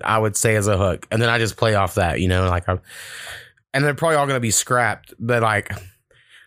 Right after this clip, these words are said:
I'm really bad at making hooks and I'm bad at making bridges. You know, like, f-,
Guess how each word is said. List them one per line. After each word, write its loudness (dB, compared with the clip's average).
I'm 0
really 2
bad 0
at -2
making 0
hooks 0
and 0
I'm 0
bad 0
at -4
making -2
bridges. 0
You 0
know, 2
like, 0
f-, -10